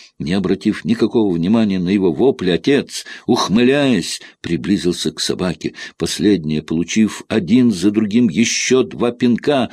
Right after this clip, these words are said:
оставила, по-видимому, всякую надежду на спасение. Она перевернулась на спину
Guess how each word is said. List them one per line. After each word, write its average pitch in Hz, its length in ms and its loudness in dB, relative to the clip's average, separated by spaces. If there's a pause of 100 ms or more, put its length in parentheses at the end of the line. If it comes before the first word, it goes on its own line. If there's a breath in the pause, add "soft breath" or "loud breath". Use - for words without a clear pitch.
(180 loud breath)
оставила, 135 680 -2
по-видимому, 123 640 -2
всякую 160 760 -2
надежду 107 600 0
на 71 100 -6
спасение. 147 920 -8 (720)
Она 69 200 -6
перевернулась 71 840 -4
на 127 240 -2
спину - 420 -16